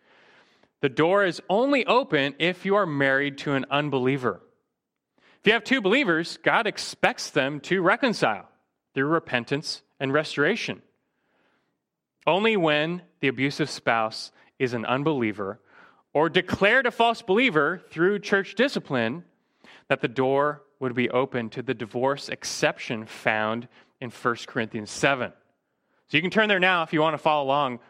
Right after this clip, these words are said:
First Corinthians seven deals with divorce with an unbelieving spouse. Divorce with an unbelieving spouse. In First Corinthians, Paul was dealing with many practical problems within the church.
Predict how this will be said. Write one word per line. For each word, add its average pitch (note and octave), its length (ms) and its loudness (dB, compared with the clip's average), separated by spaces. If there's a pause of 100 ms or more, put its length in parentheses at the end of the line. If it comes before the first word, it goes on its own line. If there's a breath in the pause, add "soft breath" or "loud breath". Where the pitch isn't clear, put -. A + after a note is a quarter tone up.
First - 280 -2
Corinthians E3+ 320 -2
seven D3 360 0
deals C#3+ 480 0
with A#2+ 420 0 (560 soft breath)
divorce C3 840 -4 (200)
with B2+ 180 -2
an A#2+ 140 -4 (100)
unbelieving D3 560 2
spouse. - 680 -6 (1700 soft breath)
Divorce C#3 380 -2
with C3+ 140 -2
an B2+ 80 -2
unbelieving C3 420 0
spouse. A2+ 480 -2 (880 loud breath)
In D3 80 -6
First F#3 220 2
Corinthians, F#3 320 2
Paul F3+ 220 4
was E3+ 140 -2
dealing F3+ 260 2
with D3+ 100 -4
many F3 200 2
practical E3+ 500 0
problems E3 540 0
within F#3 280 -2
the D3+ 80 0
church. G3+ 500 0